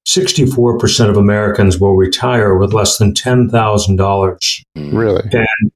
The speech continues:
Speaker 1: it, it's really shocking. And the average wealth at retirement in both countries is about two hundred thousand dollars.
Speaker 3: I didn't realize Canada was that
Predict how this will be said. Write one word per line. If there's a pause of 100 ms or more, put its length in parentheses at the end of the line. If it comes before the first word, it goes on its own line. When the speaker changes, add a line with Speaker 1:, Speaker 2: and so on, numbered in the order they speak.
(300)
Speaker 1:
it,
it's
really
shocking.
And
the
average
wealth
at
retirement
in
both
countries
is
about
two
hundred
thousand
dollars. (220)
Speaker 3:
I
didn't
realize
Canada
was
that